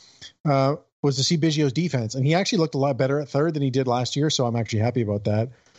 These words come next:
<clears throat> He has a ton of plate discipline, but one of the things that worries me a little bit is that his plate discipline can also just be called pass-, passivity. He gets into a lot of pitchers' counts, and he walks or strikes out.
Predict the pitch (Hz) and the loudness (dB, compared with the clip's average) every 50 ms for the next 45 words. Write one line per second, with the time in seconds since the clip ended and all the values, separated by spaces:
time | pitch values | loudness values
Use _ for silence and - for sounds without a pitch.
0 | - - - _ - 185 160 139 120 113 - - _ _ _ _ _ _ _ _ | -20 -20 -12 _ 0 0 2 0 0 -4 -8 -16 _ _ _ _ _ _ _ _
1 | _ _ - - - 175 175 190 175 170 147 - - - 190 233 262 - - 147 | _ _ -6 -2 0 0 2 2 0 0 -2 -2 -2 0 0 0 0 0 0 0
2 | 143 139 120 127 113 - 110 107 - 104 107 104 110 127 127 - _ _ _ _ | 0 0 -2 -4 -6 -6 -8 -8 -4 -2 -2 -2 -2 -4 -8 -14 _ _ _ _
3 | _ _ _ _ _ _ _ _ _ _ _ _ _ _ _ _ _ _ _ _ | _ _ _ _ _ _ _ _ _ _ _ _ _ _ _ _ _ _ _ _
4 | _ _ _ - 160 156 147 - _ _ _ _ _ _ _ _ _ - 175 180 | _ _ _ -4 -4 -4 -6 -10 _ _ _ _ _ _ _ _ _ -4 -2 -2
5 | 196 190 190 220 269 294 254 220 220 202 180 175 147 143 151 160 156 156 147 135 | -2 0 0 0 0 0 0 -2 -2 0 -2 0 0 0 2 2 2 0 -2 -2
6 | 139 143 143 139 131 123 123 143 147 147 127 117 113 110 113 139 143 123 110 147 | -2 0 0 2 2 2 0 0 0 0 0 0 0 -2 0 -2 -2 0 0 0
7 | 139 135 131 143 143 - - 196 240 202 208 175 - - - 165 170 165 165 156 | 0 0 -2 -4 -4 -2 -2 -2 0 0 -2 -2 -2 -2 -2 0 0 2 0 0
8 | 151 - - _ - 131 147 151 139 - 147 135 127 - - 131 - - 135 127 | -2 -6 -10 _ -2 0 0 0 0 -2 -2 -4 -2 -2 -4 -4 -2 -2 -2 0
9 | 120 120 117 - _ _ _ _ _ _ _ _ _ - - - - 127 110 - | 0 -2 -4 -8 _ _ _ _ _ _ _ _ _ -4 -2 -2 -2 -2 -2 -2
10 | - - - 131 120 - - 143 143 170 180 202 226 233 - _ _ _ _ _ | -4 -2 -2 -2 0 0 0 0 0 0 0 0 -2 -4 -8 _ _ _ _ _
11 | _ _ _ _ _ _ _ _ _ 180 156 175 185 156 - 180 170 185 165 143 | _ _ _ _ _ _ _ _ _ -2 0 0 0 -2 -2 -2 -2 0 0 2
12 | 139 143 139 120 - 139 135 - 147 135 - - 135 139 151 180 185 - - - | 2 2 0 0 0 -2 -2 0 -2 -2 0 0 0 0 0 -2 -2 -4 -6 -6
13 | - - _ _ _ _ _ - 151 147 135 120 113 131 147 147 143 - - - | -8 -10 _ _ _ _ _ -2 0 2 2 2 2 0 0 0 -2 -4 -6 -4
14 | - 151 139 127 117 - 139 135 135 - 139 139 147 180 208 | -2 0 0 0 0 0 0 0 0 2 2 2 2 0 -2